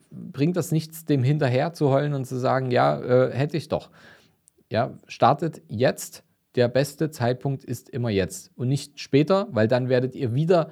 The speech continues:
hinterher heulen, dass ihr es damals nicht getan habt. Fangt also jetzt an zu investieren und zwar mit einem langfristigen Ziel, einem langfristigen Plan.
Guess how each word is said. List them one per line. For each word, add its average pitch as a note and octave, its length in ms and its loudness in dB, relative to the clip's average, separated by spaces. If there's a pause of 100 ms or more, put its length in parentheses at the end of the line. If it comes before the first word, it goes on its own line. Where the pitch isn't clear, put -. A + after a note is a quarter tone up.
(100)
hinterher A#2 580 0
heulen, C3+ 380 2 (200)
dass A#2+ 260 0
ihr B2 200 -2
es A2+ 160 -8
damals G#2+ 360 -2
nicht F#2+ 220 -8
getan A2 400 -4
habt. - 200 -10 (280)
Fangt D3+ 300 0
also C3+ 220 -2
jetzt C3 340 -4
an A2+ 180 -4
zu - 140 -10
investieren A#2 520 -2
und G#2 160 -6
zwar A#2 220 0
mit A#2+ 180 -4
einem F2 160 -4
langfristigen G#2 760 -2
Ziel, C3 200 -6
einem G#2+ 100 -2
langfristigen F#2+ 640 -6
Plan. C#2+ 280 -8